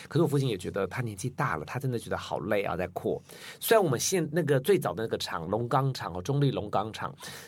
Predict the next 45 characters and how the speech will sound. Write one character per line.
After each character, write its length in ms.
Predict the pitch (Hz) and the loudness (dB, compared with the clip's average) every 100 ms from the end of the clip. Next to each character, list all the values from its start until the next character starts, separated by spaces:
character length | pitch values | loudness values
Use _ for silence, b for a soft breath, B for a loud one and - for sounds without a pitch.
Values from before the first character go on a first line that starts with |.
| B | B
是 120 | - | 0
我 60 | 160 | 2
父 160 | - | 2
亲 240 | 127 117 104 | -2 -4 -6
真 100 | 120 | -6
的 80 | 120 | -4
一 100 | 135 | -4
个 120 | 110 | -4
人 120 | 95 | -2
这 80 | 104 | 0
样 140 | 101 - - | 0 -2 -10
把 80 | |
它 100 | 87 | -8
给 160 | 98 92 - | -8 -10 -4
建 180 | - 143 | 0 0
起 140 | - - | -2 -4
来 160 | 50 | -6
的。 160 | - - - B B | -6 -14 -16 B B
可 100 | 151 | 0
是 80 | 208 | 2
那 60 | |
时 80 | 220 | 4
候 60 | 214 | 4
要 40 | |
盖 180 | 214 196 | 4 2
第 200 | 185 214 | 4 4
二 100 | 156 | 4
个 120 | 123 | 2
厂 180 | - 85 | -2 -2
的 100 | 87 | -4
时 140 | - | -2
候， 60 | 101 | -2
就 100 | 123 | 0
是 60 | 113 | 0
我 100 | 139 | 0
现 180 | 147 | 0
在 80 | 120 | 0
这 60 | 117 | 0
个 80 | 101 | -4
平 160 | 95 | -4
镇 160 | 117 98 | -2 -2
厂 120 | 82 | -4
的 40 | |
时 100 | 78 | -2
候， 140 | 87 | -2